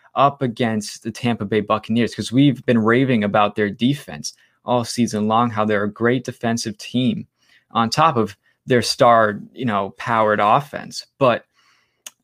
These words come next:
I think that the football team, they put up a good fight. And,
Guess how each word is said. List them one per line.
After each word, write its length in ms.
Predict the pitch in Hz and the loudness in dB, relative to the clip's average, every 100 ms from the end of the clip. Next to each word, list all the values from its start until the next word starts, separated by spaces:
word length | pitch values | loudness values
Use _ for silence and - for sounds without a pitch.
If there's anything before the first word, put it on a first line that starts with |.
| - | -8
I 120 | 131 | -8
think 400 | 123 - 151 143 | -6 -6 -4 -2
that 360 | 135 120 107 - | 0 0 0 -10
the 80 | 127 | -12
football 420 | - 160 165 143 | -4 -4 0 -2
team, 160 | - 123 | 0 -4
they 100 | 120 | -2
put 220 | - 143 | -2 -2
up 140 | - | 0
a 60 | 117 | -4
good 260 | 104 107 | -4 -8
fight. 300 | - - - - | -8 -16 -16 -6
And, 380 | 123 123 120 | -2 0 0